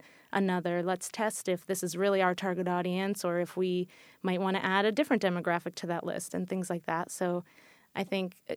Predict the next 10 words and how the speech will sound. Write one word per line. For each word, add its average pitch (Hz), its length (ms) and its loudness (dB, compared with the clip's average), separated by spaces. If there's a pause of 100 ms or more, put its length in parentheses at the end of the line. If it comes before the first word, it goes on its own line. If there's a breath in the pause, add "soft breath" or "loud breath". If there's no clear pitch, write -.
you 269 100 4
know, 208 160 8
again, 208 460 6
it's, - 260 -2
it, 202 200 0
th-, 220 200 6
that's 226 300 2
not 214 160 4
to 214 100 -4
say 185 460 2